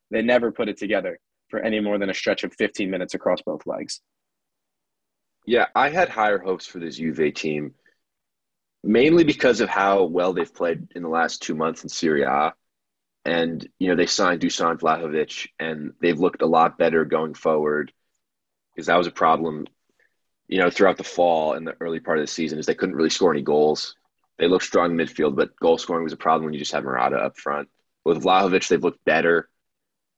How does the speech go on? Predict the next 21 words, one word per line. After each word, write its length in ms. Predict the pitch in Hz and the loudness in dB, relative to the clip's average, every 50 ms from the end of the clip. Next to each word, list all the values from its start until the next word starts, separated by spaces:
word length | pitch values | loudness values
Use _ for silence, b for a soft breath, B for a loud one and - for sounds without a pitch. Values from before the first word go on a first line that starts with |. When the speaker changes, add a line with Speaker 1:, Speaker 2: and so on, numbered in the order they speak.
| _ - | _ -8
Speaker 2:
and 140 | 76 80 85 | -6 -4 -2
they 60 | 87 | 0
haven't 220 | 98 95 90 82 | 0 0 0 0
lost 300 | 85 87 90 87 - - | 0 0 0 0 -2 -6
in 60 | 87 | -10
a 40 | 85 | -6
while 280 | 78 78 78 82 85 85 | -4 -2 -2 -2 -2 -4
in 80 | 82 | -8
Serie 320 | - - 87 82 82 80 80 | -10 -8 -6 -4 -4 -2 -2
A. 460 | 76 76 78 78 76 76 73 76 - _ _ _ _ - | -2 -2 -2 -2 -4 -4 -6 -8 -12 _ _ _ _ -12
And 400 | 78 78 78 78 80 78 73 - _ _ _ _ _ _ _ _ _ | -10 -8 -8 -8 -8 -10 -10 -12 _ _ _ _ _ _ _ _ _
like 180 | - 98 104 - | 0 0 2 2
you 80 | 110 101 | 2 2
mentioned, 320 | 101 95 92 - 95 87 | 4 2 2 0 -2 -2
James, 420 | 90 92 87 87 85 80 - - _ b b b b b b _ _ _ _ - | 0 0 0 0 -2 -4 -8 -12 _ b b b b b b _ _ _ _ -12
some 200 | - - - 131 | -6 -2 0 0
solid 360 | 110 - - 131 120 123 117 110 | 2 2 2 4 4 4 2 2
names 320 | 104 101 101 101 85 - | 0 0 -2 -2 -4 -6
in 100 | 107 98 | -6 -4
the 80 | 98 95 | -4 -6
midfield, 500 | - - - 98 98 95 92 90 82 | -6 -4 -2 2 2 2 2 0 -2